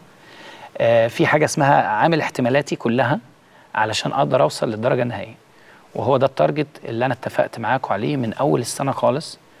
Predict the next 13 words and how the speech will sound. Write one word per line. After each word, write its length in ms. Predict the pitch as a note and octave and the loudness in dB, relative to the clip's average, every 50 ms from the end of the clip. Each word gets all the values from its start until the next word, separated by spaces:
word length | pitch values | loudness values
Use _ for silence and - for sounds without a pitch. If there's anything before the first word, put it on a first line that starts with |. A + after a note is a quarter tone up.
| - _ _ _ | -20 _ _ _
إن 40 | - | -4
شاء 160 | - D#3 D3 | 0 0 2
الله 120 | B2+ B2+ A#2+ | 2 2 0
هتقدروا 360 | - A#2+ A#2 A2+ B2 C3+ C3+ | 0 -2 -2 0 0 0 0
تحققوه، 480 | - - G2+ - A2+ - B2 C3+ E3 G3 - _ _ _ _ _ _ - | -2 -6 -4 -4 -4 -4 -4 -4 -6 -6 -10 _ _ _ _ _ _ -2
وانتوا 260 | C#3+ B2+ - - A#2+ | -2 0 2 2 2
وعدتوني 440 | G#2 G2+ - - C#3 C#3+ C#3+ C#3 A#2 | 2 2 0 -2 -2 -2 -2 -2 -2
بده، 220 | G#2+ A2+ C3+ F#3 - - - - _ - - - - | -2 -2 -2 -2 -2 -6 -16 -20 _ -20 -20 -4 -2
وعدتكم 440 | A#2 G2+ G2+ - - C3 - D3+ D3+ | 0 0 0 0 -2 -2 -2 0 -2
إن 40 | A#2+ | -2
مش 160 | A2+ - - | -2 -4 -8
هتخلى 320 | - - - B2 A#2 A#2 | -6 -2 -2 0 0 2
عنكم، 300 | G#2 G#2+ B2+ B2+ - - | 0 0 -2 -2 -4 -6